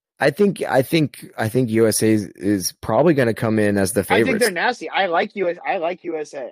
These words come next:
Speaker 2: I like, I think their team is nasty, but
Speaker 1: I was not impressed with
Speaker 2: I just,
Speaker 1: Finland.
Speaker 2: you know.
Speaker 1: I was not impressed with Finland's
Speaker 2: They'll
Speaker 1: potential
Speaker 2: just,
Speaker 1: roster.
Speaker 2: yeah, they'll,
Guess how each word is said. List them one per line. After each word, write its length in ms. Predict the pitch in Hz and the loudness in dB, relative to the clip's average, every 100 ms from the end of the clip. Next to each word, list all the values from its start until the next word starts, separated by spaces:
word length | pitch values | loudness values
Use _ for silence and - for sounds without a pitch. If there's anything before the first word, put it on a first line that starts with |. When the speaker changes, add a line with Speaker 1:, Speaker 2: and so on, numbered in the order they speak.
| 120 | -6
Speaker 2:
I 100 | 135 | -6
like, 200 | 143 131 | -6 -8
I 100 | 135 | -14
think 180 | 156 151 | -12 -12
their 120 | 131 | -12
team 300 | - 156 143 | -12 -12 -10
is 140 | 123 | -12
nasty, 640 | 120 123 135 151 - - - | -12 -8 -6 -8 -14 -20 -14
but 180 | 131 107 - _ _ _ _ - | -8 -8 -10 _ _ _ _ 2
Speaker 1:
I 80 | 131 | 4
was 120 | 131 | 6
not 160 | 139 | 4
impressed 320 | 139 120 120 - | 4 2 0 -2
with 100 | 123 | -4
Speaker 2:
I 20 | |
just, 60 | 117 | -2
Speaker 1:
Finland. 400 | 104 92 85 110 | 0 -2 -4 -10
Speaker 2:
you 140 | 147 | -12
know. 220 | 120 110 _ _ _ _ _ _ _ _ _ _ _ | -12 -16 _ _ _ _ _ _ _ _ _ _ _
Speaker 1:
I 80 | - | -2
was 140 | 110 107 | 0 0
not 180 | 113 | 0
impressed 300 | 113 107 107 | 0 0 -2
with 140 | 110 101 | -2 -2
Finland's 340 | 104 104 98 | -2 -2 -2
Speaker 2:
They'll 100 | - | -2
Speaker 1:
potential 320 | 95 - - 92 | 0 0 2 2
Speaker 2:
just, 100 | 90 | 4
Speaker 1:
roster. 260 | 92 139 | 4 4
Speaker 2:
yeah, 60 | 135 | 4
they'll, 220 | 170 180 | 2 0